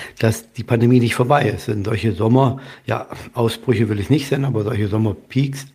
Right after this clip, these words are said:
zeigen, dass es noch eben noch sehr viele noch nicht vollständig immune Erwachsene gibt, die dann auch im Sommer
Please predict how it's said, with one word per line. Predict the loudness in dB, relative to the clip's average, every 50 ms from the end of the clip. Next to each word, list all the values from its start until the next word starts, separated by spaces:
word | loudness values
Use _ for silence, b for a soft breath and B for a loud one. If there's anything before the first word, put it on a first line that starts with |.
| _
zeigen, | -6 -4 -2 -2 0 0 2 2
dass | 2 4 2
es | 0 2
noch | 2 2 2
eben | 2 2 2 4 4
noch | 2 2 0
sehr | -4 -2 -2 -2 -2
viele | -4 -4 -2 0 2 4 6 4 4 2 B B B B B B B B B B B
noch | -2 -2 0
nicht | 4 4 4 2 2 -2 -6 -10 -14 -18 -20
vollständig | -20 -18 -2 2 4 4 4 2 2 0 0 2 2 0 -2 -4 -8 -8 -6
immune | -4 -2 -2 0 0 0 0 2 2 2 2 0 -4 -8 _
Erwachsene | -8 -8 -4 -4 -4 -4 -6 -8 -6 -4 -4 -2 -4 -6 -8 B B B B B B B _ 0
gibt, | 2 2 2 0 -4 -10 -14 -14 -8 -6
die | -4 -2 2
dann | 2 4 4 4 2
auch | 2 2 0 0 -2 -4
im | -6 -6 -4 -2
Sommer | -2 -2 -2 -2 -2 -4 -6